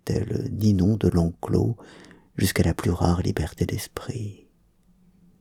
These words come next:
Il y a d'ailleurs, dans la relation d'argent, quelque chose de plus profond, de plus fondamental. L'argent a un rôle purificateur.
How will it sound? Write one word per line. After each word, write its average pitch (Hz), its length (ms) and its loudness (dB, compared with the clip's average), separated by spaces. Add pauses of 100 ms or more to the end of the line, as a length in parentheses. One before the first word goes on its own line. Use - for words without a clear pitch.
(920)
Il 98 160 -4
y 139 40 6
a 139 60 6
d'ailleurs, 117 560 0 (560)
dans 80 300 -4
la 82 220 -4
relation 90 600 -2
d'argent, 87 640 -4
quelque - 300 -4
chose 98 300 0
de - 120 0
plus - 300 -4
profond, - 680 0 (880)
de - 80 0
plus - 180 -4
fondamental. 85 1080 -4 (1400)
L'argent 101 600 4
a 107 80 2
un 90 200 6
rôle 90 280 4
purificateur. 98 1500 -4